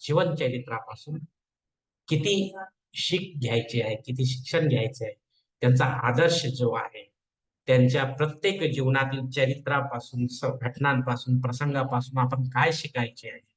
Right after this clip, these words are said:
हे लक्षात घेतले पाहिजे. तेव्हा यासाठी माझा जो सेपरेट व्हिडिओ असणार आहे तो आपण पाहू शकता,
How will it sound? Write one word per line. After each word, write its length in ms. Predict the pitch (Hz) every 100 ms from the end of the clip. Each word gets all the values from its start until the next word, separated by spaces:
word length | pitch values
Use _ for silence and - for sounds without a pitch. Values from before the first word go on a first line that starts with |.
| - - _ _ 190
हे 280 | 202 202 131
लक्षात 300 | 127 - 143
घेतले 360 | - - - 107
पाहिजे. 300 | 104 104 _ _ _ _ _ _ _ _ _ _ _ _ _ _ _ _ _ _ _ _ _ _ _ _ _ _ _ _ _ _ _ -
तेव्हा 540 | 147 156 156 131 127 - _ _ _ _ -
यासाठी 400 | 123 117 139 147
माझा 300 | 147 139 143
जो 120 | 147
सेपरेट 360 | 135 131 131 127
व्हिडिओ 360 | 127 120 139
असणार 380 | 131 127 - 143
आहे 160 | 127 151 - _ _ _ _ _ _
तो 40 | 127
आपण 300 | 123 139 127
पाहू 220 | 123 165
शकता, 360 | - 131 -